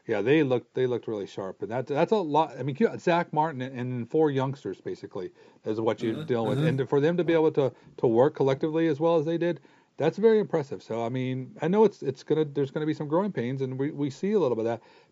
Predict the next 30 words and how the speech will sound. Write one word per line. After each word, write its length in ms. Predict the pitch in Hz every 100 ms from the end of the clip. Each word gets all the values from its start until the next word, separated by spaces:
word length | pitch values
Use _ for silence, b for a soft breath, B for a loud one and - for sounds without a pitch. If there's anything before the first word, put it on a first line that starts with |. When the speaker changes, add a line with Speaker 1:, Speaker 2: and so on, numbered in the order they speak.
| _
Speaker 1:
but 220 | 120 113
those 180 | 131 139
guys, 340 | 185 190 - -
I 40 |
mean, 180 | 127 117
this 160 | 135 139
is 80 | 170
week 200 | 165 -
two, 200 | 180 175
and, 180 | 104
and 220 | 113 110 110
the 60 |
way 180 | 113 135
they're, 300 | 160 165 -
where 160 | 139 156
they're 100 | 170
at 120 | 165
right 100 | 147
now, 200 | 139 175
that's, 340 | 123 139 - _ b b b -
that's 240 | 151 156
really 520 | 123 120 117 123 131
promising. 540 | 117 120 113 107 101 95
So 240 | 104 92 104 - - b b
I'm, 200 | 160 196 170
I'm 180 | 165
pretty 220 | 139 175 139
pleased 360 | 151 156 139
with 120 | 98 -
that. 220 | 90